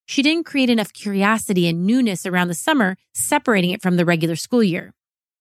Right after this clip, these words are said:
Creating weekly themes will help you and your superpower team stay organized and get your families excited for what's to come. Summer planning can be more relaxed than during the school year.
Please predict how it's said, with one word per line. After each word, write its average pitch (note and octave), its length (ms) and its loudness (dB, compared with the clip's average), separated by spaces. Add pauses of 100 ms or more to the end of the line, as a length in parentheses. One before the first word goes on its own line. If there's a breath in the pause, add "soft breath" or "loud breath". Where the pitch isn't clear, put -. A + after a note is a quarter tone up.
Creating C#4 500 0
weekly B3 300 2
themes F3 540 -2
will G3 120 2
help G#3 280 -2
you A3 400 -2 (240)
and A#3+ 240 2
your C4+ 100 -2
superpower G#3+ 540 -2
team G3 220 -2
stay D#3+ 260 -2
organized F3+ 560 0
and F#3+ 160 0
get F#3+ 180 -2
your A#3 120 0
families F3+ 400 0
excited E3+ 380 -2
for E3 80 0
what's E3 240 -4
to E3 60 -8
come. - 340 -8 (520)
Summer E4+ 260 0
planning A#3 340 0
can A#3+ 260 0
be C4 80 2
more A#3+ 160 2
relaxed G#3+ 540 0
than G#3 100 2
during F#3+ 200 0
the F#3 40 -4
school G#3 260 0
year. F3+ 280 -4